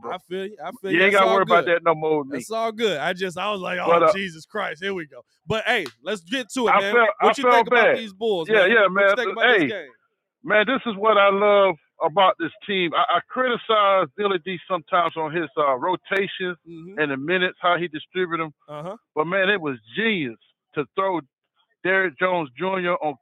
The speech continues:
Speaker 1: K D like that. And I don't get to see the game. I'm only going by you, what, what you're saying. You
Speaker 2: Big
Speaker 1: know what
Speaker 2: love.
Speaker 1: I'm saying?
Speaker 2: Big love.
Speaker 1: And I watch the stats on E S P N, of course, but I'm mostly going by what you're telling me and just
Speaker 2: Yeah.
Speaker 1: listening to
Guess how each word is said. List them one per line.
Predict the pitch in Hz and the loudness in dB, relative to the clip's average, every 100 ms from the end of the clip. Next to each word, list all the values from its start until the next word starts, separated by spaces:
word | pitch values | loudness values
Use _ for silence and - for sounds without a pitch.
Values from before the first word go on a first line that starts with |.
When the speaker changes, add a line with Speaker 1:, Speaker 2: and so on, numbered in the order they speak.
| - | -8
Speaker 1:
K | 196 185 | -2 -2
D | 175 190 | -2 -2
like | 175 165 131 | 0 0 0
that. | 156 156 - | -2 -2 -2
And | 156 | -2
I | 175 269 | 0 2
don't | 262 190 | 0 -2
get | 220 | -8
to | 160 - | -8 -4
see | 302 | -2
the | 277 | -2
game. | 170 170 156 | -2 -4 -2
I'm | 220 | 0
only | 254 196 | 0 0
going | 175 180 170 | 0 -2 0
by | 151 165 156 139 - _ _ _ _ | 0 2 2 0 -6 _ _ _ _
you, | 135 226 277 147 101 | -6 -2 0 -2 -4
what, | 180 190 | -4 -4
what | 147 185 - 226 | -4 -4 -4 -4
you're | 185 - | -4 -2
saying. | 262 233 117 | 0 0 -2
You | 117 196 | -6 0
Speaker 2:
Big | |
Speaker 1:
know | 214 | 2
what | 208 | 2
Speaker 2:
love. | 220 | 0
Speaker 1:
I'm | |
saying? | 226 226 220 214 - | 0 2 0 -2 -10
Speaker 2:
Big | 247 151 | -16 -6
love. | 120 | 4
Speaker 1:
And | 156 | 8
I | 185 | 8
watch | 202 190 - | 8 6 4
the | 156 - | -2 6
stats | 233 - | 6 6
on | 160 151 | 2 2
E | 196 | 4
S | 190 170 - | 6 6 2
P | 180 | 4
N, | 214 214 | 6 6
of | 156 | 4
course, | - 165 156 160 - | 4 4 4 4 4
but | 160 143 _ _ _ - | 6 4 _ _ _ 0
I'm | 208 | 2
mostly | 254 202 190 190 | 4 2 0 0
going | 190 185 | 2 4
by | 180 | 4
what | 170 180 | 2 0
you're | - 151 - | -2 -8 0
telling | 247 226 165 | 4 4 4
me | 143 | 0
and | 127 123 | -4 -2
just | 185 139 | -4 0
Speaker 2:
Yeah. | |
Speaker 1:
listening | 202 202 185 156 | -2 0 -4 -6
to | 185 156 | -4 -4